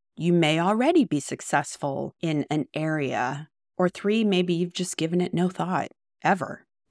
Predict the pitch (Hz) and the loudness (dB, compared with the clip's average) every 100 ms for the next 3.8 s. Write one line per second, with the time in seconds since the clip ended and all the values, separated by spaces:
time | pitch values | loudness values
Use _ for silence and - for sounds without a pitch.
0 | _ _ 254 - 269 349 - 220 185 180 | _ _ 0 2 6 6 6 2 4 4
1 | 160 147 147 131 127 - 151 139 135 131 | 4 2 0 0 -4 -2 0 0 0 -6
2 | 139 165 160 - - - - 131 - 135 | -6 0 2 0 -4 -6 -6 -6 -8 -8
3 | 127 127 - 135 147 139 - 120 | -8 -8 -10 -8 -6 -6 -8 -10